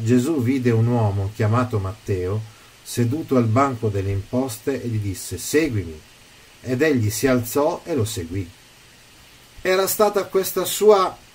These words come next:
eh, non dico istintività, ma questa sua folgorazione che aveva fatto sì che lasciasse il suo lavoro, no? E che diventasse discepolo di Cristo subito.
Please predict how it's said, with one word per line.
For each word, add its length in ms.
eh, 240
non 120
dico 220
istintività, 960
ma 200
questa 360
sua 500
folgorazione 1300
che 280
aveva 240
fatto 200
sì 140
che 100
lasciasse 420
il 40
suo 240
lavoro, 600
no? 260
E 100
che 100
diventasse 540
discepolo 480
di 120
Cristo 280
subito. 540